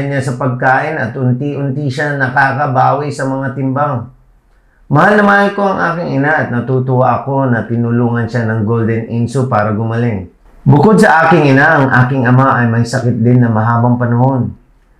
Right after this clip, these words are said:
Lagi siya nauuhaw at naiihi sa gabi. Bago pa yun talaga mataas na ang blood sugar niya na umabot ng eight percent. Malaki ang ginastos ng aking tatay sa pagpapagamot pero hindi naging epektibo.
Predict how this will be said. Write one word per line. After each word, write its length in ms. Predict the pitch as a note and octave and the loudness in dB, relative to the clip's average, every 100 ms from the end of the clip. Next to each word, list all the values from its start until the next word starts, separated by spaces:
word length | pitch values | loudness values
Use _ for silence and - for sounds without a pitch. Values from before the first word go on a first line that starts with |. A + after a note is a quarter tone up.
| _ - | _ -12
Lagi 400 | G2 G#2 G2+ A#2 | -4 -2 0 0
siya 160 | B2 A#2+ | 2 2
nauuhaw 960 | A#2+ B2 C3 C3 C3+ B2+ C#3 D#3 D3 A#2+ | 2 2 0 -2 2 4 4 2 0 -2
at 80 | B2+ | -2
naiihi 640 | C3 C3+ C#3+ C#3+ C#3 D3+ | -4 -6 -6 -4 -2 -2
sa 160 | C#3+ C#3+ | -2 -2
gabi. 560 | D3+ D3 D#3 C3+ C3 - - _ _ _ _ _ _ _ _ A#2+ | -2 -2 -2 -4 -6 -12 -20 _ _ _ _ _ _ _ _ 2
Bago 320 | C#3 D#3 D3 | 4 4 2
pa 160 | D#3 | 2
yun 80 | D3+ | 2
talaga 240 | D3 C#3 C#3 | 2 2 2
mataas 480 | C3+ C3+ C3+ B2+ | 2 2 0 0
na 160 | C3+ B2 | 0 2
ang 80 | A#2 | 2
blood 240 | A#2 A#2 | 2 0
sugar 320 | - A#2 A2+ A2 | 0 -2 0 -2
niya 160 | A2 A2 | -2 -2
na 160 | G#2 | -2
umabot 480 | G#2 G2+ G#2 G2 G#2 | -2 -2 0 -2 -2
ng 240 | G#2 G#2 G#2+ | -4 -6 -4
eight 240 | G2 - | -6 -6
percent. 400 | G2 - F#2 F2 - _ _ _ _ _ _ _ _ _ _ - | -8 -6 -8 -8 -14 _ _ _ _ _ _ _ _ _ _ -4
Malaki 320 | D3 F3 A3+ | 2 2 4
ang 160 | G#3+ F3 | 4 4
ginastos 480 | F3 F#3+ A3 F3+ - | 4 0 -2 -4 -2
ng 80 | |
aking 480 | D#3 D#3 D3+ D3+ C#3+ | -2 -2 -2 -6 -4
tatay 320 | D#3 D3+ D3+ | -2 -2 -2
sa 160 | C#3+ C#3+ | -4 -4
pagpapagamot 880 | C3+ B2 C#3+ C3 B2+ B2+ C#3+ B2+ - | -4 -4 -4 -2 -2 -2 -2 -6 -4
pero 240 | C3+ C#3 | -4 -2
hindi 320 | C3+ C#3 C#3+ | -2 0 -2
naging 320 | D3 C3+ C#3+ B2+ | 0 0 0 -2
epektibo. 880 | B2 B2+ - C3+ B2+ C3 B2 - | -2 -4 -2 0 0 2 0 -4